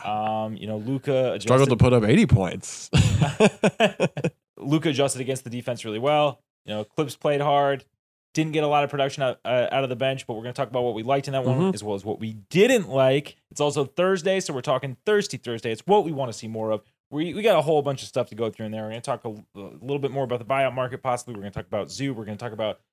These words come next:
Speaker 1: how weird the Kennard situation has now gotten,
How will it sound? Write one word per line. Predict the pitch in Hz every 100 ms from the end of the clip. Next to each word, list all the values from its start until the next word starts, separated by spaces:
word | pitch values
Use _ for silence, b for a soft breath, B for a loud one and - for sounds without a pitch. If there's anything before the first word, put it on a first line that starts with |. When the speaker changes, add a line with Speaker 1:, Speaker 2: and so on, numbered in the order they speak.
| _ _
Speaker 1:
how | - 175
weird | 147 151 160 147
the | 120
Kennard | 123 127 143 139
situation | 147 139 139 131 131
has | 107
now | 120 110
gotten, | 104 131 143 139 131